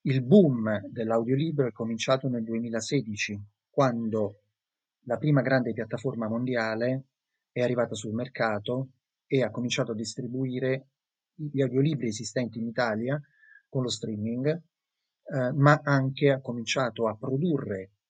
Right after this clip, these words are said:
e a fare in modo che i grandi editori italiani producessero anche i loro audiolibri. Dunque c'è stata un enorme, ehm, un enorme aumento della, dell'audiodiversità, del catalogo,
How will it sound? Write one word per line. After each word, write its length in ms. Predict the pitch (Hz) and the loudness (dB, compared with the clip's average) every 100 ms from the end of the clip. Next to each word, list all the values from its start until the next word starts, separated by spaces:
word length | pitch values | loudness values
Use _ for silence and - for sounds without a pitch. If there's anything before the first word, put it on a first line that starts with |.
| _ _ _ - | _ _ _ 0
e 260 | 147 135 | 2 2
a 120 | - 98 | -4 -8
fare 240 | - 135 | -2 2
in 80 | 147 | 4
modo 340 | 151 123 110 | 4 2 0
che 240 | 107 117 - _ | -4 -6 -8 _
i 120 | 131 | -6
grandi 680 | 120 139 151 113 107 92 95 104 - | 0 4 4 2 -2 -4 -8 -12 -10
editori 380 | 110 117 139 113 | -8 -4 -2 -2
italiani 640 | 107 135 123 113 107 120 131 _ | -2 -2 0 -2 -4 -6 -10 _
producessero 920 | - 139 135 127 107 107 - 113 107 - | -6 -2 -2 -4 -6 -6 -4 -2 -4 -4
anche 260 | 131 120 113 | -6 -4 -4
i 40 | |
loro 300 | 104 101 104 | -2 -4 -6
audiolibri. 640 | - 107 107 98 95 107 | -6 -4 -2 -4 -8 -6
Dunque 320 | 113 160 139 117 | 0 0 0 -6
c'è 120 | - | -14
stata 380 | - 120 104 104 - - - | -6 -6 -4 -8 -12 -20 -18
un 140 | 120 117 | -6 0
enorme, 640 | 131 147 113 101 98 - - - - - | 6 6 4 0 -6 -8 -16 -20 -18 -8
ehm, 1040 | 117 110 107 107 101 104 107 104 104 104 | -4 -2 -2 -2 -4 -6 -6 -6 -6 -8
un 120 | 113 110 | -6 0
enorme 360 | 131 151 139 | 6 6 6
aumento 520 | 120 127 135 120 - | 2 2 2 2 -6
della, 380 | 101 104 104 104 - | -6 -6 -4 -4 -4
dell'audiodiversità, 1400 | 110 127 131 113 113 107 104 - 107 107 95 101 123 - | -4 0 0 -2 -10 -12 -12 -10 -10 -8 -6 -6 -6 -8
del 160 | 107 | -12
catalogo, 800 | - 104 107 95 95 101 120 156 | -8 -8 -6 -8 -6 -4 -2 -4